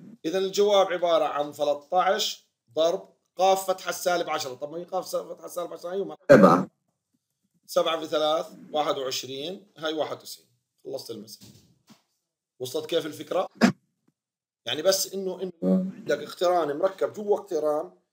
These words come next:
Speaker 1: تشتق اللي برا بعدين تشتق اللي جوا. كمان واحدة. قاف س تربيع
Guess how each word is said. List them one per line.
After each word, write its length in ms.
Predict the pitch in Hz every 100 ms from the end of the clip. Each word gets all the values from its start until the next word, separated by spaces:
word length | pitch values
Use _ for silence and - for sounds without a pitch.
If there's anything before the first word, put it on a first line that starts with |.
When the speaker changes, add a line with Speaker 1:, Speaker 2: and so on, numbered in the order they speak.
| _ _
Speaker 1:
تشتق 360 | - - 233 -
اللي 120 | 233
برا 220 | 226 262
بعدين 260 | 254 247 254
تشتق 300 | - 208 -
اللي 140 | 131
جوا. 160 | 107 98 - _ _ _ _ -
كمان 260 | 185 196
واحدة. 360 | 151 120 101 - _ _ _ _ - - _ _
قاف 600 | 156 165 175 208 - - _ - 185 196 190 -
س 360 | _ 165 175 175
تربيع 600 | 156 143 147 165 170